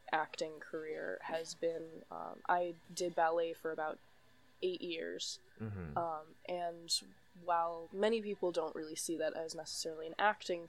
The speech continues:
Speaker 1: thing, there is a
Speaker 2: Mm-hmm.
Speaker 1: degree of understanding of stage presence
Speaker 2: Mm-hmm.
Speaker 1: and, um, emotional, um, what's the word I want? Um, sort of emotional acting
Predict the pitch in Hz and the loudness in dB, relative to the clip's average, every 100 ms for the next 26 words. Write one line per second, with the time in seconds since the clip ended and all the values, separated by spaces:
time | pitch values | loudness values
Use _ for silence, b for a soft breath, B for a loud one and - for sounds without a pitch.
0 | - 160 160 156 156 - 170 165 - 180 | -4 -4 -2 -2 0 0 -2 -2 -4 -2
1 | 113 107 165 160 160 160 160 - 165 165 | -2 -2 -2 -2 -2 -4 -2 -4 -4 -6
2 | 160 - 185 196 - 233 240 294 - - | -2 2 2 2 4 4 6 0 -2 -6
3 | - - 135 117 - 170 170 165 165 160 | -6 -6 -2 -2 -2 -2 -2 -4 -8 -8
4 | - 165 160 165 - 175 170 175 170 175 | -4 -2 -2 -4 0 2 2 2 0 -2
5 | 165 156 147 147 - - - - - - | 0 0 0 0 -6 -20 -20 -20 -20 -20
6 | - - - - 160 156 113 - - 196 | -20 -20 -12 -8 -6 -4 -6 -6 -10 -18
7 | 196 - - - - - - - - - | -20 -20 -20 -20 -20 -6 -6 -6 -20 -20
8 | 92 - - - - 170 170 - - 185 | -16 -10 -8 -8 -8 -6 -6 -8 -6 -4
9 | 185 104 - 214 202 185 190 185 180 190 | -4 -4 2 6 8 8 8 6 6 2
10 | 180 165 156 151 160 - - - 170 - | 0 0 -2 -4 -8 -12 2 6 6 4
11 | - 175 160 151 156 | 0 0 0 -6 -12